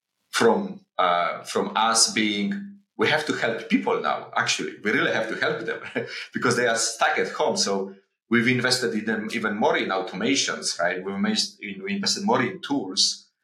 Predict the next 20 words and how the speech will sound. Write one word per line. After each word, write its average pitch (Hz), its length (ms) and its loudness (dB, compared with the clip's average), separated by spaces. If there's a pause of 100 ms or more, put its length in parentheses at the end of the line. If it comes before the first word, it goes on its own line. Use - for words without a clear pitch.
(180)
that 95 220 2
help 117 340 0
people 90 340 -2
perform 98 500 -6
their 87 100 -14
job 190 340 0
better 90 460 -2 (340)
because 120 500 2 (120)
we 123 140 2
had 202 280 0
to - 120 -4
do 82 120 -8
it, - 140 -8 (180)
right? 120 180 4
<laughs> - 180 -8
There 127 100 0
was 131 120 0
no 131 180 0
other 113 200 -2
choice. - 380 -2